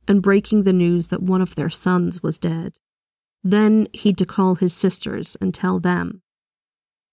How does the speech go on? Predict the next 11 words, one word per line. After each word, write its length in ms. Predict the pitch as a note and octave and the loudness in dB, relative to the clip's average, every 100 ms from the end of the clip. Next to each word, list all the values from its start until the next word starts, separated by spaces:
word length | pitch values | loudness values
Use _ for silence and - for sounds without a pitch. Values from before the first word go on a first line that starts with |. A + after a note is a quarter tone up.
| _ _ | _ _
Tracy 420 | - A#3+ A3+ A#3+ | 0 2 2 4
was 220 | A3 G3 F#3 | 4 4 2
on 160 | F#3 | 0
holidays 540 | G3 G3 F#3 F#3 F3+ F3 | 0 0 2 2 0 -2
in 120 | F3 | -6
France 520 | - G#3 F#3 D#3 - | -4 -4 -2 -4 -8
with 120 | E3+ | -8
her 160 | - F3 | -6 -6
family. 600 | - F3 F3 F3+ F3+ E3+ _ _ _ _ _ - | -4 -4 -4 -6 -8 -12 _ _ _ _ _ -2
Wayne 280 | G3 A3 G#3 | 2 4 4
opted 480 | G3+ - F#3 F3 | 2 0 -2 -2